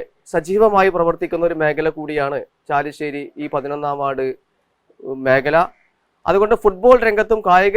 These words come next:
രംഗത്തുമൊക്കെ ഊന്നൽ കൊടുത്തുകൊണ്ടുള്ള പദ്ധതികൾ ഈ പഞ്ചായത്തിലേക്കും ഈ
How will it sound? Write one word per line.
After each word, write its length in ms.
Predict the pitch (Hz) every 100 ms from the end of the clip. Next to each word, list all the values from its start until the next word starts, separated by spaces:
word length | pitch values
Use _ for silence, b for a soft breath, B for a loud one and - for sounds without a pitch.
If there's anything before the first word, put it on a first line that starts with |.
| 208
രംഗത്തുമൊക്കെ 540 | 190 190 196 185 185 185 170
ഊന്നൽ 240 | 180 214 220 202
കൊടുത്തുകൊണ്ടുള്ള 560 | 180 185 180 175 170 170
പദ്ധതികൾ 480 | 175 - 196 202 160 - _ _ _ _ _
ഈ 80 | 214 214
പഞ്ചായത്തിലേക്കും 760 | 190 196 202 202 190 175 185 185
ഈ 40 | -